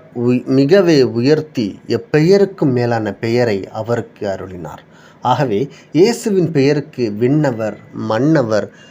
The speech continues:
கீழுலகோர் அனைவரும் மண்டியிடுவர் என்று கூறுகின்றார். இவ்வாறு இயேசுவின் திருப்பெயரால்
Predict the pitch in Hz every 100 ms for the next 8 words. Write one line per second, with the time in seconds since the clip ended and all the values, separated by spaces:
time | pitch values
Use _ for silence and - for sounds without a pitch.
0 | - - - - 196 226 202 151 135 123
1 | 113 - - 110 123 165 156 135 117 104
2 | 98 101 139 135 101 98 95 95 95 90
3 | 95 92 76 73 - - - - - 123
4 | 127 127 117 104 123 143 - 117 104 117
5 | 107 - 110 107 101 98